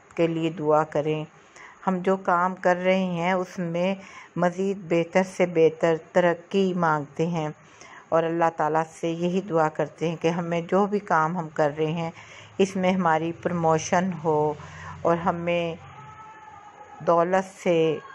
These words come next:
औलाद से माला माल कर दे। औलाद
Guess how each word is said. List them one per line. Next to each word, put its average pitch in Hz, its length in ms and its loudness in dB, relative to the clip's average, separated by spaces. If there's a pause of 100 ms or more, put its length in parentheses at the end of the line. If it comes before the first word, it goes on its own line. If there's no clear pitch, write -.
(920)
औलाद 175 640 0
से 156 440 -2 (520)
माला 156 380 2
माल 151 320 -2 (120)
कर 143 140 -2 (120)
दे। 147 220 -4 (500)
औलाद 170 600 2